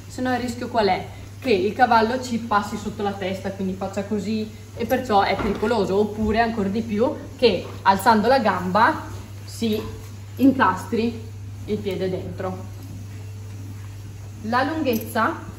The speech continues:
è altresì importante, perché? Perché se il cavallo è troppo lungo si muove di più e, eh, anche in questo caso potrebbe incastrarsi di più. Procediamo ora a vedere come si fa il nodo.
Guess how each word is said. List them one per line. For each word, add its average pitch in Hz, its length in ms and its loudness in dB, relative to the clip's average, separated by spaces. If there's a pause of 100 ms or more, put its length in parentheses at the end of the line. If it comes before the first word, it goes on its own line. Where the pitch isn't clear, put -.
(240)
è 220 260 2
altresì 208 460 2
importante, 226 880 2 (340)
perché? 226 600 4
Perché 208 240 4
se 262 140 4
il 262 80 0
cavallo 233 480 10
è 208 200 2
troppo 220 340 6
lungo 202 640 4
si - 240 0
muove 190 640 8
di 196 160 2
più 214 420 2 (280)
e, 508 500 6
eh, 226 60 6
anche 208 580 6
in 311 140 10
questo 247 260 2
caso 214 360 6
potrebbe 277 440 4
incastrarsi 220 720 0
di 185 80 -4
più. 101 240 -10 (880)
Procediamo 277 500 4
ora 220 180 6
a 494 40 8
vedere 180 280 0
come 180 160 -2
si - 100 -10
fa 170 160 -4
il 151 60 -8
nodo. 170 380 -4